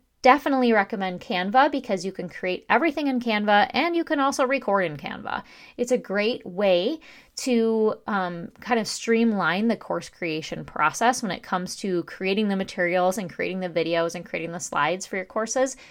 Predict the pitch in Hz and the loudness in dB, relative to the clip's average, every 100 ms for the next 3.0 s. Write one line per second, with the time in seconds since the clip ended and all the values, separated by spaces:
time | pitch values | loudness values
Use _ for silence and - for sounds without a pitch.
0 | - _ 254 302 262 254 262 247 247 _ | -20 _ -4 -4 -4 2 4 4 2 _
1 | _ 240 220 233 185 175 165 - 165 160 | _ 0 0 2 2 0 -2 -2 -2 -2
2 | - 185 - 165 156 - - - 214 - | -8 -8 -6 -6 -8 -12 -14 -12 -10 -12